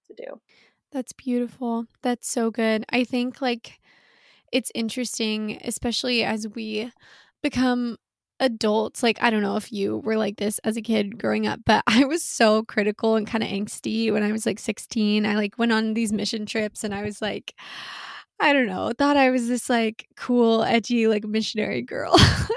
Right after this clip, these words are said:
Speaker 2: And, um, I was like,
Speaker 1: <laughs>
Speaker 2: "All these adults, they, like, have all this fear and they, like, just care about, like, cars and houses and, like, I'm not like that." And then, like,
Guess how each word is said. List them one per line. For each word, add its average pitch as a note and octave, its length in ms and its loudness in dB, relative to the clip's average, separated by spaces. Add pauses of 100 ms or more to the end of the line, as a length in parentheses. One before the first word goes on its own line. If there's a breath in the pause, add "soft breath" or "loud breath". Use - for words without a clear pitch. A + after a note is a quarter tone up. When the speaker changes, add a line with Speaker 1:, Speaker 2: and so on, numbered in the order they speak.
(140)
Speaker 2:
And, D4+ 340 0
um, C4 240 2
I E4 140 2
was E4 140 2
like, C#4 220 2 (260 loud breath)
Speaker 1:
<laughs> - 260 -16
Speaker 2:
"All E4+ 140 2
these E4 200 0
adults, A3 600 -6
they, A#3+ 180 4
like, B3+ 240 0
have A#3 340 -2
all B3+ 240 2
this C#4+ 280 -6 (180)
fear A#3 520 4
and A#3 340 2
they, C4 120 4
like, B3+ 160 2 (200)
just E4 260 -2
care C4+ 320 4
about, B3+ 220 2
like, A#3 200 0
cars B3 540 2
and G#3+ 120 2
houses G#3+ 560 0
and, A3 160 0
like, A3 300 0 (600 loud breath)
I'm D#4+ 260 6
not B3 220 2
like A#3+ 400 4
that." G#3+ 440 0
And D4 180 8
then, C#4 300 4
like, A#3+ 340 2